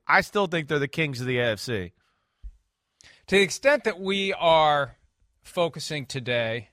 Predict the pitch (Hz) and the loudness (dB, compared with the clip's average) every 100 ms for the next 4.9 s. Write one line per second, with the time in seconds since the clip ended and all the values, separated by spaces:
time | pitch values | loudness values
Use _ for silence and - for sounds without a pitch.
0 | _ - 117 117 127 120 117 117 110 - | _ -16 -12 -8 -6 -4 -4 -6 -10 -10
1 | 117 110 107 104 95 107 101 98 - 127 | -10 -8 -8 -10 -8 -8 -8 -12 -8 -4
2 | 131 - - 123 107 104 - - 131 117 | -4 -4 -10 -10 -10 -12 -10 -8 -6 -8
3 | 107 - - 127 117 127 117 - - - | -8 -6 -6 -4 -2 -2 -4 -8 -10 -10
4 | 117 107 139 120 123 120 120 120 | -14 -8 -8 -6 -8 -8 -8 -10